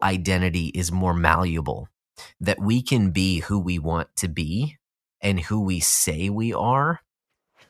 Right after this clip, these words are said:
rather than, we don't have to be limited by the way that we have been created. So you take an extreme example, um, with,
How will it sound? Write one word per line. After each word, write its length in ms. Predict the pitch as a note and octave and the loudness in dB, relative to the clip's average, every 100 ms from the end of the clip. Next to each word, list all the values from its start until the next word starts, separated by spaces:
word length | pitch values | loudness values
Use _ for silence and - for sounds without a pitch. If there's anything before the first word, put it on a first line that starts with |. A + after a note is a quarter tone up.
| - | -2
rather 580 | F#2 F#2+ G2 G2 F#2+ | 4 6 6 4 2
than, 440 | F2+ F#2+ F#2 G2 G2+ | 2 0 -2 -2 0
we 120 | A#2+ | 2
don't 220 | A#2 A#2 | 4 4
have 120 | A2+ G#2+ | 2 2
to 80 | |
be 140 | G2 F#2 | 0 0
limited 520 | F#2+ F#2+ F2+ E2 C#2+ | 2 2 2 0 2
by 540 | F2 E2 E2 D#2+ D#2 - _ _ _ | 4 6 4 2 -2 -6 _ _ _
the 180 | - G2 | -4 0
way 380 | F2 F2 F2+ F2 | 0 2 2 2
that 200 | E2+ - | 0 -2
we 200 | F2+ E2+ | -2 -2
have 440 | D#2+ - F2 E2+ | -2 -2 -2 -4
been 280 | D#2+ E2+ D#2+ | -4 -2 -2
created. 800 | D#2+ - D#2+ D2+ D2 A#1 G1+ G1+ - _ _ _ _ - | -6 -8 -8 -6 -6 -8 -10 -14 -20 _ _ _ _ 0
So 180 | - | 2
you 180 | A#2 G#2+ | 4 2
take 240 | G#2 C3+ C3+ | 2 2 2
an 100 | A#2+ | 0
extreme 540 | - - - D#3+ D#3 | 0 -2 0 2 2
example, 800 | G#2+ F#2 F2+ E2 D#2+ E2 A#2+ C3+ - | 2 0 0 -2 -2 -2 -2 -6 -4
um, 480 | F#2+ F2 D#2+ C#2+ C#2+ - | 0 0 0 -4 -8 -6
with, 440 | F#2 E2+ - - | -2 -2 -4 -14